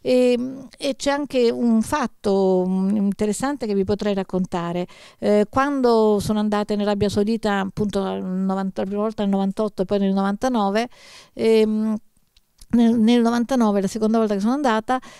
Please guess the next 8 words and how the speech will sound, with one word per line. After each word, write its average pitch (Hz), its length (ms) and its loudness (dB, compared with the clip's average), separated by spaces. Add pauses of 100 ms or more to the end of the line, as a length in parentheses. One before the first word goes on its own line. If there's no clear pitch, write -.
eh, 226 300 2
trovai 254 640 2
nell'albergo 214 840 2
dove, 196 600 2 (280)
eh, 190 400 0
dove, 220 640 -6 (880)
va 214 60 -20
bene, 220 320 -14